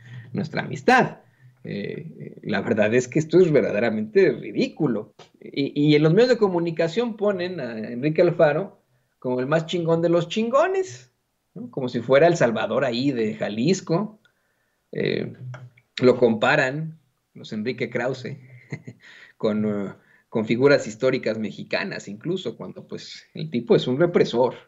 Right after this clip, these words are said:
Y, y citando muy bien a Jairo Calixto,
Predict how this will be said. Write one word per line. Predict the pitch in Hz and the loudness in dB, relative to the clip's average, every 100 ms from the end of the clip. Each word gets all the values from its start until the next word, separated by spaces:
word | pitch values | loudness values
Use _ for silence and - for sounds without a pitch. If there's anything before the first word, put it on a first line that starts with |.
| _ _ _ _ - | _ _ _ _ -10
Y, | - 62 - - - | -8 -6 -6 -8 -6
y | 117 | -4
citando | 123 107 151 180 175 | 0 4 6 6 6
muy | 170 | 6
bien | 170 165 | 6 4
a | 156 | 4
Jairo | 156 156 147 | 4 4 2
Calixto, | 107 110 127 - 202 220 | -2 -2 -6 -4 -4 -4